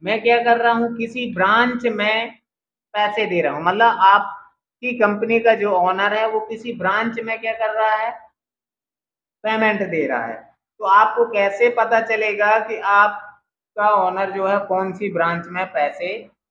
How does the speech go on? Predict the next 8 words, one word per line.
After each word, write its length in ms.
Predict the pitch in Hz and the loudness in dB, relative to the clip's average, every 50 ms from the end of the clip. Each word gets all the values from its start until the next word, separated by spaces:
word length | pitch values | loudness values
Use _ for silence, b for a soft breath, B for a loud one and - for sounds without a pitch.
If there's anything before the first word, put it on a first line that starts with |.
| _ _ _ _ _ _ _ _ _ | _ _ _ _ _ _ _ _ _
दिया 240 | 160 180 180 180 170 170 170 | -6 -2 0 2 2 2 2
या 240 | 165 165 170 170 170 170 | 0 2 2 2 0 -2
salary 520 | - - 180 175 175 175 175 175 185 185 - | -2 0 2 2 2 2 0 -2 -2 -2 -2
दिया, 300 | 175 170 170 170 170 175 | -2 -2 0 2 2 2
तो 120 | 170 170 | 0 -2
आप 460 | 175 - - 180 180 190 208 208 - 180 | -4 -4 0 4 4 6 6 4 2 0
वहां 240 | 180 165 170 165 165 | 0 2 2 2 0
पे 240 | 160 185 190 208 240 | 0 0 0 0 0